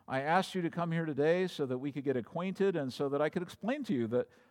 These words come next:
I am bound with this chain because I believe in the hope of Israel. The Messiah has already come. So once again, Paul gathers a crowd, starts to preach the gospel, right? Not pleading for his life. He's not,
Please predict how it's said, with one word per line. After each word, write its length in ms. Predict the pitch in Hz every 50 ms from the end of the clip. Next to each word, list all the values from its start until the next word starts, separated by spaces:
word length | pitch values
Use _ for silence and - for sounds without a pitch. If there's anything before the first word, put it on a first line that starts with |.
| _
I 180 | - 139 151 185
am 180 | 220 233 226 196
bound 300 | 196 190 202 220 214 196
with 120 | 202 190
this 180 | - 220 214 -
chain 380 | - - 147 127 123 123 123
because 460 | 117 131 120 - - 185 208 226 190
I 160 | 196 185 202 220
believe 380 | 196 214 208 196 202 208 185
in 80 | 202 190
the 100 | 190 175
hope 200 | 180 190 175 180
of 120 | 190 175
Israel. 600 | 180 175 139 127 120 113 107 107 107 110 110 110 - - - _ _ -
The 100 | 120 139
Messiah 680 | 156 170 156 - - 226 226 214 156 127 120 120 123 117 - - - _ _ _
has 200 | 143 143 143 127
already 500 | 151 143 165 175 175 175 175 180 175 165
come. 380 | - 170 160 147 123 92 82 - - _ _ _ _ _ _ _ _ _ _ _
So 160 | - - 127
once 260 | 127 160 185 190 -
again, 460 | 220 214 202 175 151 160 196 208 190 - -
Paul 240 | - 147 160 170 160
gathers 380 | 147 160 160 170 190 190 175
a 60 | 196 -
crowd, 520 | - - 165 165 160 165 165 170 165 147
starts 320 | - - - 165 165 - -
to 60 | 160
preach 260 | - 170 165 147 -
the 80 | - 127
gospel, 540 | 131 123 117 110 - - 98 92 87 85 - _ _ -
right? 120 | 143 147 - _ _ _ -
Not 100 | - -
pleading 360 | - 175 180 175 180 180 170
for 160 | - 180 170
his 140 | 160 - -
life. 340 | 160 160 180 180 190 180 -
He's 180 | - 147 127 131
not, 280 | 156 160 160 147 -